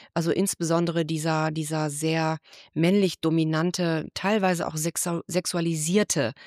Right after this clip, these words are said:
ja, diese sexualisierten Übergriffigkeiten, die werden ein bisschen weniger.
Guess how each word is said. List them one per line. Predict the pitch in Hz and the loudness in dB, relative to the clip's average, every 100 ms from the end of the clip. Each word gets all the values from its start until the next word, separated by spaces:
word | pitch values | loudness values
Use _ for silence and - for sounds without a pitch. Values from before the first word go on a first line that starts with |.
| - - _ _ _ _ | -20 -20 _ _ _ _
ja, | - - 147 | -10 -2 0
diese | 147 151 | 0 0
sexualisierten | 165 170 175 165 185 170 | 0 2 2 2 2 0
Übergriffigkeiten, | 180 160 151 147 - - 143 160 | -2 -2 -2 -6 -10 -6 -6 -4
die | 160 165 | -2 0
werden | 165 170 | 0 2
ein | 156 | 0
bisschen | 151 - 151 | -2 -4 -2
weniger. | 151 180 240 247 294 | 0 0 0 0 -2